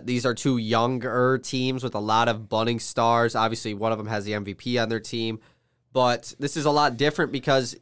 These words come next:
uh, when Denver played against Portland, uh, Jokic really didn't have anybody that could match up against him, whereas last night he had DeAndre Ayton.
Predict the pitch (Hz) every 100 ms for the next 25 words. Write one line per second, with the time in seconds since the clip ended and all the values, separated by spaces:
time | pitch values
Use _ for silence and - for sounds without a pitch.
0 | - 120 117 120 110 123 131 135 139 123
1 | 120 110 - 143 135 143 147 147 _ _
2 | _ _ _ - 123 117 110 135 135 143
3 | 139 135 131 117 120 117 - 123 120 123
4 | 120 110 104 107 110 113 120 113 107 113
5 | 107 120 113 104 98 - 107 113 113 120
6 | 120 117 110 107 107 107 104 - 120 131
7 | 143